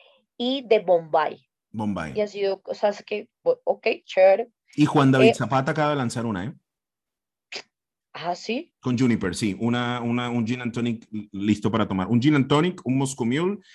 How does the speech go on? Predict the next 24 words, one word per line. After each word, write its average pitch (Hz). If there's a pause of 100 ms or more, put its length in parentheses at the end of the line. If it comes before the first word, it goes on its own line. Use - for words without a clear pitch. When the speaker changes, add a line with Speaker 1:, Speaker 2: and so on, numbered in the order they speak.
(200)
Speaker 2:
y 110
un 113
Paloma, 123
y 139
lo 110
vamos 107
a 120
tener 107
en 110
el 104
cierre, 110
creo 113
que 120
en 113
un 113
par 107
de 107
semanas, 98
hablando 98
sobre 104
esos 95
Speaker 1:
Guau. -
Speaker 2:
tres 98
productos. 95